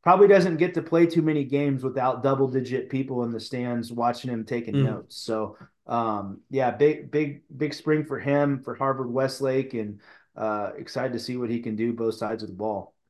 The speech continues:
Speaker 2: Yeah, that video, I, I mean, imagine rolling up to, like, your first A Bs,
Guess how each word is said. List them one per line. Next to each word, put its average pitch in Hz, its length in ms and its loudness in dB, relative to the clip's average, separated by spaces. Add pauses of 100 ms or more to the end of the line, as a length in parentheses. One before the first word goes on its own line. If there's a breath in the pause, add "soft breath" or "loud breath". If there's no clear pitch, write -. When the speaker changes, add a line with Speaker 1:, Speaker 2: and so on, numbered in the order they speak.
(420)
Speaker 2:
Yeah, 147 280 4
that 151 260 0
video, 120 720 4 (180)
I, 107 220 -10
I 147 180 -4
mean, 151 200 4
imagine 139 480 2
rolling 127 460 2
up 123 280 -2
to, 104 560 0
like, 117 200 -4
your 117 100 0
first 127 360 -2
A 120 140 2
Bs, 113 880 -6